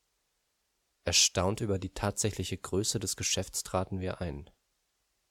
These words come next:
"Hello?", fragte ich vorsichtig. "Äh, anyone here?"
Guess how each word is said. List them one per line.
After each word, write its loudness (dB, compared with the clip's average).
"Hello?", 4
fragte -6
ich -10
vorsichtig. -6
"Äh, -10
anyone 4
here?" 4